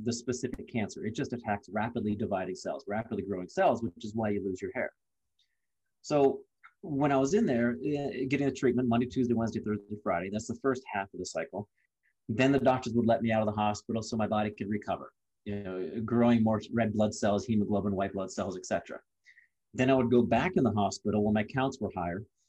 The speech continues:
Uh, again, Friday, Saturday, Sunday, Monday. That would be one cycle.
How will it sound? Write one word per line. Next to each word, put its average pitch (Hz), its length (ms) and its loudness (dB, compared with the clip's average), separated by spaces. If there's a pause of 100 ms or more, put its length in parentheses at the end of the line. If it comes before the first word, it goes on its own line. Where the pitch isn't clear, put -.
(320)
Uh, 107 240 -2 (120)
again, 123 340 4
Friday, 117 300 4
Saturday, 107 300 2
Sunday, 98 320 0
Monday. 95 420 -2 (160)
That 113 140 2
would 165 100 2
be 151 100 6
one 113 320 4
cycle. - 440 -4